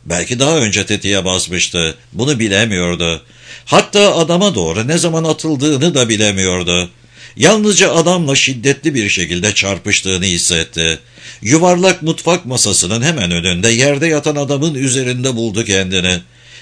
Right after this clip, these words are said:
Hiç tereddüt etmeden bir kafa attı adama. Öylesine şiddetliydi ki başında ziller çaldı. Sallanarak ayağa kalktı. Bütün oda dönüyordu. Gömleği kan olmuştu.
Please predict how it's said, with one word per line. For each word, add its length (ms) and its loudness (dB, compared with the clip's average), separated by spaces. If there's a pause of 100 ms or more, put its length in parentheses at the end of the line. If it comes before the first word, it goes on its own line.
(120)
Hiç 200 4
tereddüt 420 2
etmeden 500 2
bir 220 2
kafa 340 0
attı 240 -4
adama. 460 -4 (280)
Öylesine 640 0
şiddetliydi 760 0
ki 140 0
başında 440 0
ziller 440 0
çaldı. 560 -2 (300)
Sallanarak 680 4
ayağa 380 2
kalktı. 420 -2
Bütün 240 -2
oda 280 0
dönüyordu. 540 0
Gömleği 520 0
kan 220 -2
olmuştu. 720 -4